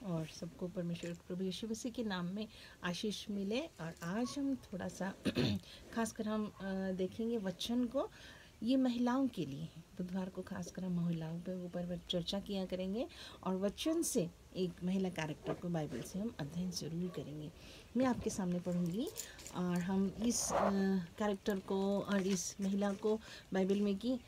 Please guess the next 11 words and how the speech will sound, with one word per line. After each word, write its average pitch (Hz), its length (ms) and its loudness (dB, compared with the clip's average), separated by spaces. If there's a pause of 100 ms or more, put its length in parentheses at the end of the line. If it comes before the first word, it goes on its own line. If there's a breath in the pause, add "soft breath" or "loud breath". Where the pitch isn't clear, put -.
सब - 300 0
जानते 175 380 -2
हैं 165 180 -4
इसके - 240 -8
बारे 170 240 -6
में। 175 180 -2 (540 loud breath)
वो 220 100 6
है 254 320 2 (540 loud breath)
मार्था 208 400 2
और 180 300 2
मरियम। 165 420 2